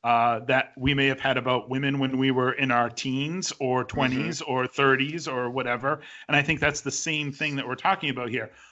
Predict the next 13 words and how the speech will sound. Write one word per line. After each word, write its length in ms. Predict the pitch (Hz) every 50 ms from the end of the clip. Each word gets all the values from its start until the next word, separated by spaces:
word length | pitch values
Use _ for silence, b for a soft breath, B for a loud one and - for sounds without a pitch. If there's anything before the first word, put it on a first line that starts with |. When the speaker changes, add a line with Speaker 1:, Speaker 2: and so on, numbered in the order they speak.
| b b _
Speaker 1:
Again, 640 | 147 135 123 - 165 196 202 160 135 135 151 156 156 _
you 100 | 156 139
know, 400 | 135 127 127 123 123 120 123 _ _ _ _
you 60 | 113
know, 340 | 113 113 113 117 117 110 - _ _ 127 -
Keith 260 | - - 139 139 135
Silva, 300 | - - 151 135 127 135
Jason 320 | 123 135 131 123 - 135 117
Sachs, 380 | - - 135 127 120 - - -
not 300 | 117 120 127 131 120 127
misogynists, 960 | 120 - - 139 135 143 - 113 110 104 117 131 - - - - - - - -
underline. 640 | 127 127 131 165 120 110 147 117 110 110 - - -
Speaker 2:
<laughs> 60 | 143